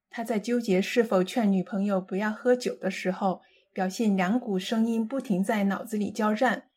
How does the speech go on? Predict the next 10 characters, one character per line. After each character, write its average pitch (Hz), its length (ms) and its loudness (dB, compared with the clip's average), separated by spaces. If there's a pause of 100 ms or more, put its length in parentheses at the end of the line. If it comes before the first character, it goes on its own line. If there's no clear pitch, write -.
(180)
非 285 160 -4
常 214 240 0
考 180 220 0
验 208 200 4
节 185 220 0
奏 254 220 2
感 - 200 -4
的 190 140 -2
掌 202 320 -8
控。 - 340 -6